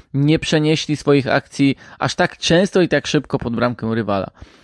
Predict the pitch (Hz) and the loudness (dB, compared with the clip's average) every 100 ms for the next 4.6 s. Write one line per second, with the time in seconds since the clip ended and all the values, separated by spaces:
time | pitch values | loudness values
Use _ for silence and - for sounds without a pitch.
0 | _ _ - - - 208 - 139 113 104 | _ _ -20 -8 0 2 2 0 -2 -4
1 | - 143 - 135 143 143 143 135 - - | -2 -2 -2 -2 -2 -2 -4 -8 -12 -12
2 | - 220 202 - 240 - 190 170 160 156 | -2 0 0 0 0 2 4 4 6 4
3 | 147 120 131 185 156 135 110 143 151 151 | 2 0 0 2 2 0 0 0 0 0
4 | - 143 139 - 156 | -4 -4 -4 0 0